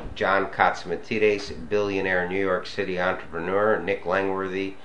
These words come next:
Republican Chairman Phil Rosenthal, New York City civic leader, and coming up we'll have Jordan Mulligan of Muskoka Tourism and Dennis Elzenbach, the head of National Grid.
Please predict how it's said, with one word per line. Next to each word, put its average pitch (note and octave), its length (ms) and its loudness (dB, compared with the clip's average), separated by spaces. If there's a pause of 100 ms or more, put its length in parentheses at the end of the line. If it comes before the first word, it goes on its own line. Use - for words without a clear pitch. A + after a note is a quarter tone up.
(240)
Republican F2+ 680 2
Chairman G2+ 460 2
Phil G2 160 -2
Rosenthal, F#2+ 640 0
New F2 100 -6
York F2+ 240 0
City F2+ 260 -6
civic F#2 480 -4
leader, F#2+ 520 -2 (240)
and E2 160 -8
coming G2 360 4
up G2+ 200 4
we'll F2 140 -2
have E2+ 240 0
Jordan F#2 540 2
Mulligan F#2+ 580 2
of F2 180 -2
Muskoka E2 720 0
Tourism A2 580 2 (360)
and F2 300 -4 (140)
Dennis G#2 460 2
Elzenbach, F2+ 800 0 (440)
the F2 140 -2
head F#2 360 0 (300)
of D#2 140 -8
National F2 720 -2 (320)
Grid. F2+ 520 0